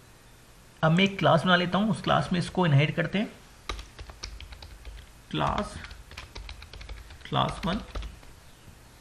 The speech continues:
ठीक है friend, अब मैं इसमें inherit कर रहा हूँ इंटरफेस वन को, आई वन,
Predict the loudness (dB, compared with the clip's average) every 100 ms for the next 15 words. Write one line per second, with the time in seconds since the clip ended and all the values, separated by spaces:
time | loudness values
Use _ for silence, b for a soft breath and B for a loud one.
0 | -20 -20 -20 -20 -18 -18 -16 -10 -6 -6
1 | -4 -6 -8 -20 -20 B B B B B
2 | B -20 -20 -20 -20 -20 -20 -20 -20 -20
3 | -20 -20 -20 -20 -2 2 4 4 2 0
4 | 2 4 4 4 0 0 2 2 0 0
5 | -2 -2 -4 0 -2 -4 -12 -12 -14 -16
6 | -20 -18 -14 -12 -12 -16 -14 -14 -16 -18
7 | -18 -18 -18 -20 -20 -20 -20 -20 -20 -20
8 | -8 2 2 2 -2